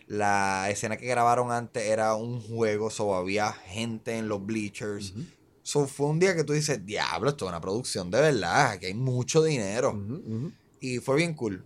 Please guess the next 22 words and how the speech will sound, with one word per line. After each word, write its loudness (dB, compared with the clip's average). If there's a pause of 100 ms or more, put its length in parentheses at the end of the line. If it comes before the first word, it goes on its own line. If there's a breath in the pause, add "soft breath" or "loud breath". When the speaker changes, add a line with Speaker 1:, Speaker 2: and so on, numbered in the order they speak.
Speaker 1:
Fue -6
una 0
experiencia 4
bien -2
enriquecedora 2
en -4
términos -2
de, 2
"Wow, -4
aquí -4
se -10
está -10
haciendo -4
algo 2
bien -6
cabrón, -2
aquí -4
hay -4
presupuesto". -6
Speaker 2:
Y 8
que 10
entonces 2